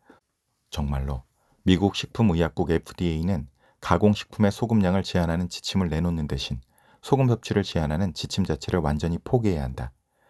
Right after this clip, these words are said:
그렇게 해야 식품 제조업체가 인공 방부제 또는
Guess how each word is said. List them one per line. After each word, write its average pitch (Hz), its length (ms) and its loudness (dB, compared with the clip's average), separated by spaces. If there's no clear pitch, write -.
그렇게 98 360 2
해야 95 120 4
식품 - 340 -2
제조업체가 87 720 -4
인공 98 380 2
방부제 80 540 -4
또는 98 280 0